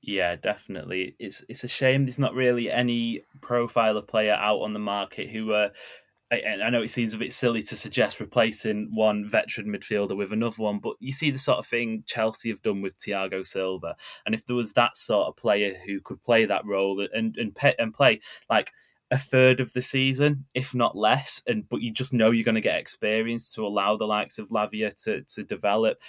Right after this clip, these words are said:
that'd be, at the moment, I reckon, the ideal situation, but it,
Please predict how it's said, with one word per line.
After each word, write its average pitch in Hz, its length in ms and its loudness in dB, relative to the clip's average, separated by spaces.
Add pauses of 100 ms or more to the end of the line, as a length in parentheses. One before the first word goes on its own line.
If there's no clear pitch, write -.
(160)
that'd - 240 0 (320)
be, 120 320 2
at 95 100 0
the 113 80 -4
moment, 113 400 4
I 110 80 2
reckon, 110 360 -2
the 101 120 -2
ideal 107 460 -2
situation, 98 760 -4
but 101 120 -2
it, - 80 -8